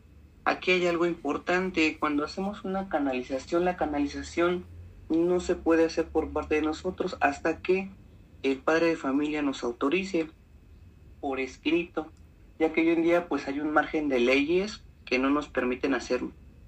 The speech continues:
muchas cosas sin autorización del padre. Entonces, hasta que el padre nos pide esta canalización, se hace una canalización por parte de la escuela en donde se van a manifestar todas aquellas conductas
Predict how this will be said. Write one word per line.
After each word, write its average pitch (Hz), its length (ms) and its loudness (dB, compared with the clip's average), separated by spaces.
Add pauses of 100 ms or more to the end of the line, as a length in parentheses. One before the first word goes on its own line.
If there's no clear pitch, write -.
(720)
muchas 131 420 -6
cosas 170 420 2 (400)
sin 180 160 2
autorización 143 640 0
del 120 140 -4
padre. 180 280 2 (1200)
Entonces, 127 520 -4
hasta - 180 0
que 135 80 0
el 135 80 0
padre 185 220 6
nos 185 160 -4
pide 170 120 0
esta 175 200 -8
canalización, 180 720 0 (520)
se 160 100 4
hace - 120 2
una 165 140 6
canalización 165 560 4
por 143 160 -2
parte 139 300 4
de 180 80 8
la 208 80 2
escuela 214 520 0 (640)
en 190 180 0
donde 185 240 2
se 180 120 -2
van 170 160 2
a 180 40 2
manifestar 151 640 -2 (800)
todas 190 340 6
aquellas 165 400 0
conductas - 1400 -2